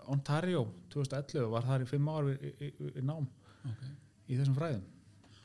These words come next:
Speaker 2: Og hvað svo?
Speaker 1: Svo flutti ég heim og, og, hérna, eh, eftir námið hafði nú ætlað mér að ílengjast þarna úti og hafði nú svona hug á því en, en, en, eh, kynntist konu hérna heima og, og, hérna, og, þannig að hún dró mig heim,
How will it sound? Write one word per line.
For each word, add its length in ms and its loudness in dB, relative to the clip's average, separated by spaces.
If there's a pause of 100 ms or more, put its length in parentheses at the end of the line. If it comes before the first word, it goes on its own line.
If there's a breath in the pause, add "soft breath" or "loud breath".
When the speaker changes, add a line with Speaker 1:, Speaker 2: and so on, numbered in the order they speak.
(160 soft breath)
Speaker 2:
Og 80 -10
hvað 180 8
svo? 160 8 (1300 loud breath)
Speaker 1:
Svo 200 2
flutti 300 4
ég 80 8
heim 320 10
og, 180 6
og, 160 6
hérna, 320 8 (380)
eh, 760 -14
eftir 180 0
námið 380 8
hafði 200 10
nú 100 8
ætlað 260 6
mér 140 8
að 80 2
ílengjast 380 4
þarna 160 6
úti 420 2
og 140 6
hafði 180 8
nú 100 8
svona 140 8
hug 220 8
á 40 4
því 200 4 (180)
en, 120 2
en, 200 0 (760 loud breath)
en, 320 2
eh, 260 -10
kynntist 360 0
konu 280 8
hérna 140 6
heima 260 6 (560 soft breath)
og, 260 -4
og, 220 -6
hérna, 340 -2
og, 200 -8
þannig 240 -4
að 60 0
hún 140 2 (180)
dró 200 4
mig 140 4
heim, 240 2